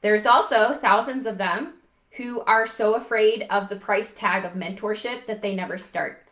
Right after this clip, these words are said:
So they try to figure it out on their own, and they're floun-, floundering around literally for years. I have had dozens of clients come to me and tell me they've been floundering around for years, not knowing how to get their business off the ground,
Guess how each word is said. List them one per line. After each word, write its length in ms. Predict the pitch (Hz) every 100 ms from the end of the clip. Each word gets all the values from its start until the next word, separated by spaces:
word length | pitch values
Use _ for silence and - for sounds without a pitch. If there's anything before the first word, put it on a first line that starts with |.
| _ _ _
So 160 | - 208
they 180 | 214
try 300 | 220 - 214
to 80 | 254
figure 300 | 330 269 208
it 100 | 196
out 180 | 190 190
on 140 | 190
their 180 | 190 190
own, 240 | 175 185 247
and 160 | 214
they're 100 | 190
floun-, 460 | 196 185 185 208 208
floundering 500 | - 220 269 277 269
around 400 | 214 175 208 233
literally 360 | 185 214 214
for 140 | 226 190
years. 400 | 175 147 - - _ _ _ _ _ _ -
I 120 | 202
have 120 | 233
had 420 | 269 226 202 180 -
dozens 360 | 254 269 269
of 120 | 240
clients 340 | - 214 190 -
come 180 | 202 196
to 80 | 202
me 160 | 175
and 100 | 170
tell 220 | 170 208 220
me 300 | 175 170 - _ -
they've 160 | 208
been 160 | 220 233
floundering 560 | 226 233 269 285 294
around 340 | 262 208 202 214
for 140 | -
years, 500 | 196 214 220 185 214
not 280 | 233 254 254
knowing 300 | 262 254 220
how 280 | 220 233 269
to 120 | 269
get 180 | 214 220
their 140 | 226
business 380 | 202 196 196 190
off 220 | 180 180
the 80 | 226
ground, 420 | 196 175 175 180